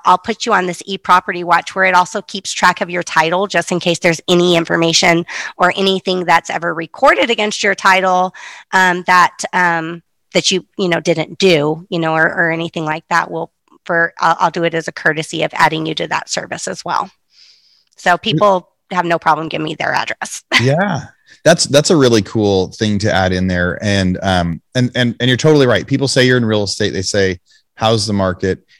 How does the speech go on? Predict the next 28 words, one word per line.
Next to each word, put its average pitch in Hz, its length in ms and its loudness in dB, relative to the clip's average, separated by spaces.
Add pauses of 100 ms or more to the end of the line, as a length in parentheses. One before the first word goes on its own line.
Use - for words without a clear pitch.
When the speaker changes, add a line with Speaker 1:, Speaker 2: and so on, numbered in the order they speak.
(140)
Speaker 2:
And 131 100 2
the 160 160 2
answer 220 240 4
most 147 220 2
of 143 80 2
the - 40 -4
time 120 220 2
is 107 100 -4
people 120 160 -4
go, 113 60 4
"The 107 80 0
market 123 320 2
is 107 180 -2
so 110 220 0
crazy 107 400 -6
right 90 160 -10
now. 95 100 -12
The 95 100 -8
market's 110 340 -6
so 151 280 2
wild 127 720 2 (360)
and 110 340 0
prices 123 340 0
are 113 100 -2
going 107 200 -2
up 98 160 -4
like 98 180 -4
crazy." 95 520 -4